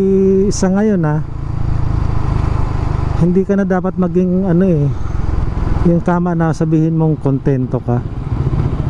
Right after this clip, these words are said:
Dahil sa mahal ng bigas, sa mahal ng bilihin, paano ka makokontento kung hindi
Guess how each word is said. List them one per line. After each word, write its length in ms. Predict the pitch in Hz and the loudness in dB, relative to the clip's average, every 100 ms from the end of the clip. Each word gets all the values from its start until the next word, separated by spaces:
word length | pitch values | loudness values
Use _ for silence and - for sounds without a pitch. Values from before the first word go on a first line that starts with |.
| - - - - - - - - - - - - - - - - - - - - - 147 | -2 -2 -2 -2 -2 -2 -2 -2 -2 -2 -2 -2 -2 -2 -2 -2 0 0 0 0 0 2
Dahil 160 | 170 | 0
sa 160 | 147 160 | 0 0
mahal 320 | 160 160 165 | 0 2 0
ng 80 | 160 156 | 0 0
bigas, 480 | 147 139 - - - - - - - - - - - | 0 -2 -4 -10 -8 -6 -4 -2 0 0 0 0 0
sa 80 | 180 | 2
mahal 320 | 175 170 190 | 2 2 0
ng 160 | 190 180 | 0 0
bilihin, 560 | 175 180 151 151 135 135 - - - - - - - - - - - - - - - - - | 2 2 2 2 0 -2 -4 -4 -4 -2 0 0 2 2 2 2 0 0 0 0 0 0 0
paano 320 | 185 185 185 | 2 2 2
ka 80 | 185 190 | 2 2
makokontento 880 | 175 180 165 170 156 156 143 151 147 123 - - - - - - - - - - - - - - - - - - - - - - - | 2 2 2 0 2 0 0 -2 -2 -4 -8 -6 -4 -4 -2 0 0 0 0 0 0 0 0 0 0 0 0 0 0 0 0 2 2
kung 160 | 175 | 2
hindi 240 | 170 175 | 2 2